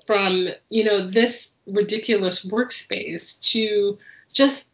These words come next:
fundamentally being recalcitrant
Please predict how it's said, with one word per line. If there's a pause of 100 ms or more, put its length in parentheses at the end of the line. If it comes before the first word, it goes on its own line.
(140)
fundamentally
being (140)
recalcitrant